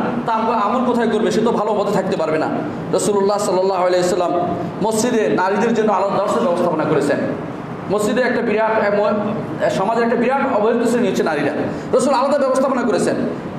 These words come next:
তারা এসে বললেন, "ইয়া রাসূলুল্লাহ, পুরুষরা সবসময় দাস নেয়, আমরা নিতে পারি না।" রাসূল বললেন, "ঠিক আছে, তোমাদের জন্য আলাদা একটা দিন নির্ধারণ করে দিলাম, সেদিন শুধু তোমাদেরকে দাস দিব।" ঠিক এই জন্য সুন্নাহ হচ্ছে ইমাম সাহেব, খতিব সাহেব এবং যারা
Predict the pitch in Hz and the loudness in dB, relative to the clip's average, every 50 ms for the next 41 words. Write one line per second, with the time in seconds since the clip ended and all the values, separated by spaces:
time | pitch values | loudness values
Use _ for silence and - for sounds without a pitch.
0 | - - 220 262 285 269 277 285 269 262 269 277 262 269 277 269 269 269 262 269 | -6 -4 -2 0 0 2 2 2 2 2 2 2 2 2 2 2 2 2 2 2
1 | 262 254 240 247 247 - 285 - 285 285 254 285 262 233 - 277 277 269 240 254 | 2 2 2 0 0 2 2 2 2 2 0 0 0 0 0 0 2 2 0 0
2 | 254 247 262 254 240 226 233 233 262 240 240 240 - 262 240 220 220 - - - | 0 0 0 0 0 0 0 0 0 0 0 0 0 0 0 0 0 0 0 -2
3 | - - - - - - 185 208 - 240 233 - 214 214 214 214 208 - 208 202 | -2 -4 -4 -4 -4 -2 -2 0 0 2 2 2 2 2 0 0 0 2 0 0
4 | - - - - 214 214 190 196 196 196 185 175 190 196 208 185 - 185 180 160 | 0 0 0 0 0 0 0 0 0 0 0 0 0 0 0 0 0 0 0 0
5 | 175 165 160 156 156 160 165 165 156 156 156 151 156 151 147 - - - - - | 0 0 0 0 0 0 0 0 0 0 0 0 0 0 0 0 -2 -4 -4 -4
6 | - - 233 233 233 233 226 226 220 - 226 202 208 208 208 208 202 214 208 214 | 0 0 2 2 2 2 2 2 2 2 2 2 2 2 2 2 0 2 0 0
7 | 208 214 - 190 - 151 156 - - - - 120 - - - - - - - - | 0 2 2 2 2 2 0 0 0 -2 -2 -2 -4 -4 -6 -8 -8 -8 -4 -2
8 | 269 277 269 277 262 302 285 269 254 196 - - - - - - - - - - | 0 0 2 2 2 2 2 2 0 0 0 0 0 -2 -2 -2 -4 -4 -2 0
9 | 262 262 269 262 247 240 240 240 247 233 208 - - 233 226 - - - - - | 0 0 2 0 2 2 2 2 2 2 2 2 2 0 0 -2 -2 -4 -4 0
10 | - 208 247 262 269 262 - - 262 254 - - 226 226 233 247 - - 233 233 | 0 0 2 0 0 0 0 0 0 0 0 0 0 2 2 2 2 2 2 2
11 | 208 - - - - - - - - - 220 226 240 - - 330 339 | 2 2 2 0 0 -2 -2 -4 -2 -2 -2 0 0 2 2 2 2